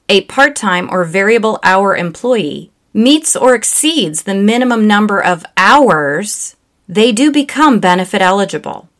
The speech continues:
Failure to offer them benefits, if and when they become eligible, will result in a penalty. Penalties are very steep. An employer can use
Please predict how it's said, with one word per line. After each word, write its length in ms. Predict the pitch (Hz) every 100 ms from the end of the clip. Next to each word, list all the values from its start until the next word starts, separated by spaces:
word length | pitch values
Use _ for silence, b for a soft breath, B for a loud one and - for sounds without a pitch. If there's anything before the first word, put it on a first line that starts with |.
| _ _
Failure 520 | - - 226 269 294
to 200 | 285 - -
offer 380 | 214 233 254
them 240 | 220 220 208
benefits, 760 | 214 269 320 - 156 - - - _ _ -
if 280 | 254 190
and 180 | 202 190
when 480 | 214 247 208 285 - _ _ -
they 160 | 208
become 320 | 196 202 196 -
eligible, 800 | 202 277 302 190 156 143 156 _ _ _ _
will 340 | 185 208 254 269
result 560 | 277 - 220 180 175
in 180 | - 190
a 60 | 185
penalty. 640 | - 190 165 - 170 170 _ _ _
Penalties 440 | - 226 240 254 226
are 100 | 208
very 420 | 175 196 196 196
steep. 520 | 196 - 175 147 _ - - _ _ _ -
An 140 | 240
employer 340 | 254 - 294 392
can 240 | - 370
use 460 | 262 220 196 190